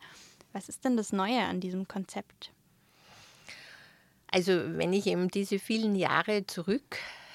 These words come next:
Speaker 2: äh, ge-, gehe oder zurückdenke, war es so, da hat's natürlich jetzt, sag ich, den klassischen Kindergarten gegeben. Auch in dem Bereich hat sich ganz viel getan. Da gibt's ganz viel engagierte Kolleginnen.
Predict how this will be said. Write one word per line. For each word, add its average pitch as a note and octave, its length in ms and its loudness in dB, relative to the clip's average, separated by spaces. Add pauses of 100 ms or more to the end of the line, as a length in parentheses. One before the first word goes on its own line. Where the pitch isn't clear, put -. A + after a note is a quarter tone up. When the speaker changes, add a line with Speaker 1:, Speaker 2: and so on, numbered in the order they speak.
Speaker 2:
äh, F#3+ 240 2
ge-, F#3+ 140 -4 (200)
gehe G#3+ 400 6
oder F3 340 4
zurückdenke, G3+ 1000 -2
war E3 140 4
es - 180 -4
so, G3 120 -2
da F#3+ 140 2
hat's F3 260 -4
natürlich F#3+ 460 -2
jetzt, F3+ 220 -6
sag F3 180 -4
ich, F3+ 160 -8
den F3 200 -6
klassischen E3+ 600 -6
Kindergarten A#3 760 -4
gegeben. G#3 520 -4 (640)
Auch D#3+ 200 2
in F3+ 240 2
dem F3+ 200 2
Bereich F#3 480 2
hat F3+ 160 -2
sich - 240 -10
ganz - 360 0
viel G#3 240 -4
getan. G3 800 2
Da F#3 100 -6
gibt's - 360 -10
ganz - 300 -2
viel G#3+ 220 2
engagierte G3 760 2
Kolleginnen. F#3+ 800 2